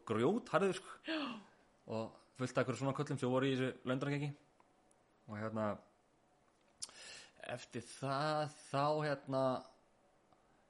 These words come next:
Speaker 1: þá fyrir ég að vinna í miðstöðinni líka, sem pípari.
Speaker 2: Já.
Speaker 1: Og hérna, það maður er náttúrulega, það er pabbi pípari, afi pípari og langafi pípari, þú veist, maður er
Speaker 2: Já,
Speaker 1: fjórða
Speaker 2: ok.
Speaker 1: kynslóð þegar maður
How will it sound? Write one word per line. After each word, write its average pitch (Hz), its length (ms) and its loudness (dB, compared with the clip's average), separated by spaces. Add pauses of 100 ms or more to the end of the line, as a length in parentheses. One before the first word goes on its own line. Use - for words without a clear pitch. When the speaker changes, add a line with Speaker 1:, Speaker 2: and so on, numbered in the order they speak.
Speaker 1:
þá 123 40 0
fyrir 131 160 0
ég - 0 -
að 123 80 2
vinna 113 120 0
í 98 60 -2
miðstöðinni 151 520 -2
líka, 156 180 0 (2000)
sem - 140 -12 (140)
pípari. 147 380 -2 (280)
Speaker 2:
Já. 254 140 -2 (920)
Speaker 1:
Og 107 160 -8
hérna, 110 360 -4 (500)
það 101 180 -8
maður 101 160 -2
er 107 140 -2
náttúrulega, 101 380 -6 (1300)
það 98 240 -8
er 92 100 -10
pabbi 113 320 -8
pípari, 117 400 -6
afi 107 320 -4
pípari 113 400 -8
og 117 160 -2
langafi 92 460 -4
pípari, - 180 -16
þú - 60 -20
veist, - 100 -20
maður 92 140 -6
er 214 80 -2
Speaker 2:
Já, - 60 0
Speaker 1:
fjórða 110 200 0
Speaker 2:
ok. 349 140 -4
Speaker 1:
kynslóð 104 400 -4
þegar 95 160 -4
maður 95 240 -4